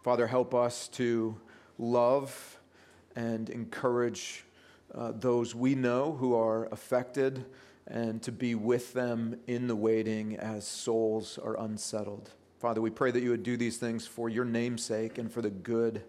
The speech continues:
of these people. And now, Father, as we spend time in your word together, we would ask that your kingdom would come increasingly in our hearts, that your will would be done,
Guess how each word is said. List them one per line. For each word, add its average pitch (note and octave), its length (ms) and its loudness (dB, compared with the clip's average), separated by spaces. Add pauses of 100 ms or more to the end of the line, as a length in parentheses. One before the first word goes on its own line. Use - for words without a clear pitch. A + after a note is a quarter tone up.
(400)
of G#2+ 120 -6
these G#2 160 -4
people. G2+ 420 -10 (920)
And B2+ 100 0
now, B2+ 160 2
Father, B2+ 340 6
as A2+ 100 2
we A#2+ 100 0
spend B2+ 300 -2
time B2+ 300 -2
in B2 60 0
your A#2 140 2
word A#2 260 2
together, A#2 440 0
we A2+ 140 0
would A2+ 220 0
ask A#2+ 540 -2
that A#2+ 180 0
your A#2+ 340 4
kingdom C3+ 480 -2
would A2+ 240 -2
come B2+ 520 0
increasingly B2 760 -2
in A#2 100 -2
our A2+ 140 0
hearts, - 680 -2 (100)
that A#2 100 -2
your A#2+ 240 2
will C3 680 2 (400)
would A#2+ 180 -2
be A#2 100 -2
done, B2+ 560 -2